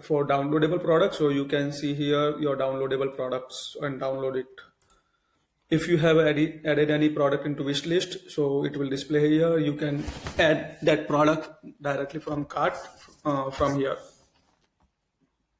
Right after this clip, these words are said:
This is your address box. You can manage it, uh, uh, your addresses, add, edit, delete, everything. You can manage it from here.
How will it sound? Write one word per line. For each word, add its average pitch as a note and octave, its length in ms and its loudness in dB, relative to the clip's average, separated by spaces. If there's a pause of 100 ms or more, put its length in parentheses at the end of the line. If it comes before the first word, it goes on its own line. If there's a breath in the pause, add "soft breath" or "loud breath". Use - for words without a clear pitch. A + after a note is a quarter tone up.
(1800)
This D#3+ 220 4
is D#3+ 40 2
your F3 180 4
address D#3 300 4
box. E3+ 240 4
You D#3 120 2
can D3 180 2
manage C#3+ 280 4
it, D#3 280 -2
uh, D3+ 320 2 (120)
uh, D3+ 140 0
your C#3+ 320 4
addresses, D3 600 0
add, C#3+ 260 0
edit, C#3 240 0
delete, C#3+ 300 -2
everything. C3 520 -8
You B2+ 140 -12
can C3 160 -10
manage B2+ 240 -8
it - 160 -12
from C3 240 -10
here. - 160 -10